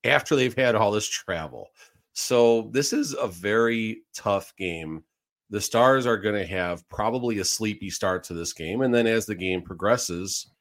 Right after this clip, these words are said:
they'll, they'll find their game. It's gonna be tough, but this is, this is a game where the Golden Knights could potentially put the Stars away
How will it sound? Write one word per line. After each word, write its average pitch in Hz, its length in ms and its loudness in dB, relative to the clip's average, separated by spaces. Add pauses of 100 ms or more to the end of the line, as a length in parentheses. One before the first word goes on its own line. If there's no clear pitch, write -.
(540)
they'll, 120 380 8
they'll 120 160 4
find 101 320 2
their 90 100 2
game. 80 420 -4 (880)
It's - 140 -12
gonna 175 140 2
be 123 100 2
tough, - 400 4
but 101 240 2
this 117 180 -2
is, 107 200 -6 (100)
this 139 220 -4
is 147 60 -2
a 131 60 2
game 110 300 2
where 98 100 0
the 95 80 -4
Golden 98 300 0
Knights 98 160 0
could - 220 -6
potentially 92 1080 -4
put - 220 -6
the - 80 -10
Stars 95 400 -2
away 101 460 2